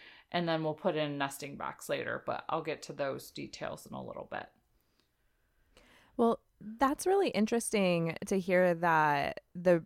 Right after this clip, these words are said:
Speaker 2: in, that the initial breeding will stimulate ovulation. So this could be, like, good advice if you found that you've had, like, small litters in the past and you're not sure why.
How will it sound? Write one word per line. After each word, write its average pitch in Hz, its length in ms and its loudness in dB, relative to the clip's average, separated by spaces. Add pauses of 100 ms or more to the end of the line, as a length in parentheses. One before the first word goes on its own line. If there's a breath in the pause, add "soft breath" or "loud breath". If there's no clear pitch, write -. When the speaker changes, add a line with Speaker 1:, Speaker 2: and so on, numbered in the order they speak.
(200)
Speaker 2:
in, 165 260 0
that 170 360 2 (100)
the 180 200 0
initial 165 480 2
breeding 170 760 0 (280)
will 170 200 4
stimulate 170 840 0 (100)
ovulation. 160 920 2 (280 loud breath)
So 190 460 6 (100)
this 190 460 2
could 226 220 2
be, 185 520 2
like, 160 380 2
good 165 160 4
advice 160 560 2
if 165 160 -4
you 160 100 -2
found 156 600 0 (140)
that 143 520 0
you've 156 220 -4
had, 147 320 -4
like, 143 160 -4
small 147 400 0
litters 147 480 -2
in 180 120 0
the 180 100 -2
past 185 680 -4 (160)
and 170 200 0
you're 156 120 -2
not 139 240 -6
sure 147 280 -6
why. 143 580 -2